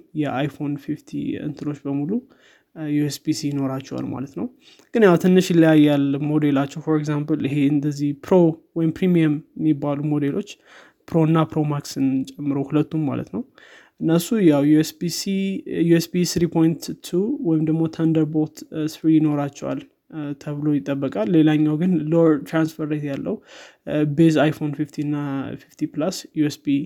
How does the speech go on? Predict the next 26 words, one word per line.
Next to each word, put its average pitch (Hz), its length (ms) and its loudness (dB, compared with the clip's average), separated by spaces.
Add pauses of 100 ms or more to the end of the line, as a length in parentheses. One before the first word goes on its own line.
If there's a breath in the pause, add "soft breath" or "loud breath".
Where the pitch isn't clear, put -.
(220)
ቱ - 180 -12
ፖይንት 151 260 2
ዜሮ 135 240 0
ይኖረዋል 143 460 -10
ማለት - 240 -12
ነው። - 100 -10
ስለዚህ 156 360 0
ትንሽ 156 280 2 (560 soft breath)
ልዩነት 180 360 6
ይኖረዋል 151 380 0
ከዳታ 143 500 -8 (100)
ትራንስፈራቸው 143 720 -10
ጋር 139 160 -8
ተገናኝቶ። 135 460 -8 (720 loud breath)
እ፣ 175 80 2 (260)
ሆኖም 196 320 4
ግን 226 160 6
ያው 170 140 6
ከዩ 170 220 4
ኤስ 170 160 4
ቢ 175 180 -4
ሲ - 240 -4
ጋር 165 180 2
ተገናኝቶ 165 520 2
ሁሉም፣ 175 420 2 (160)
እ፣ 156 140 -4